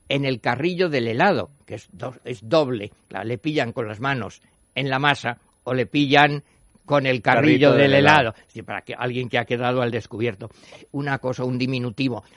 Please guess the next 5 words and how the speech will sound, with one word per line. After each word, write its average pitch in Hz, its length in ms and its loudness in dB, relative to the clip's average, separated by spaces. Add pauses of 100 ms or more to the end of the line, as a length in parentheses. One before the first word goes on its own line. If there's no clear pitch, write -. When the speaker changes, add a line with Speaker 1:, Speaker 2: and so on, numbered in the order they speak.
(140)
Speaker 1:
Hablar 143 500 -2
a 131 120 -6
calzoncillo 131 800 -6
quitado. 131 500 -8 (140)
Hombre, 117 420 -4